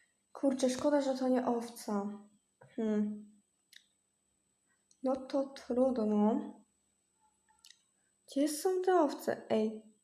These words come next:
tutaj mamy, y, dynię, więc sobie też je pozbierajmy. Hop. Hop. Hop.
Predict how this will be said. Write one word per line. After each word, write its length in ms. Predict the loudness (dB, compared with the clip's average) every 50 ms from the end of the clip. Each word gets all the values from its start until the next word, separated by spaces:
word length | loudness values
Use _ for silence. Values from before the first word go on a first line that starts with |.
| _ -10
tutaj 380 | -6 -6 -2 0 2 4 4
mamy, 500 | 4 4 2 2 2 2 2 0 0 -2 -6 -12 -16 -20 _ _ _ _ _ _ _ _ _ _ _ -8 -6 -4
y, 40 | -2 -2 0 0 0 0 2
dynię, 460 | 4 6 6 6 8 6 4 4 4 2 -2 -4 -4 -4
więc 140 | -4 -2 0
sobie 140 | 0 0
też 220 | 0 0 0 0 2
je 120 | 0 0
pozbierajmy. 880 | 0 0 -2 0 2 2 4 4 4 4 4 4 4 4 2 0 -4 -8 -14 -18 -20 -20 -20 _ _ _ _ _ _ _ _ _ _ _ _ _ _ _
Hop. 420 | _ 2 4 4 4 4 2 -2 -12 -14 -18 -20 _ _ -20 -20 _ _ _ _ _ _ _ _ _ _ _ _ _ _ _ _ _ _ _ _ _ _ _ _ _ -20 -20 _
Hop. 460 | -2 2 6 6 6 6 4 0 -10 -14 -16 -20 _ _ _ -20 -20 _ _ _ _ _ _ _ _ _ _ _ _ -20 _ _ _ _ _ _ _ _ _ _ _ _ _ _ _ _ _ _ -20 _ _ _ _ _ _ _ -20 -20 -20 -18 _ -12 -8
Hop. 380 | -6 -4 -4 -4 -6 -10 -16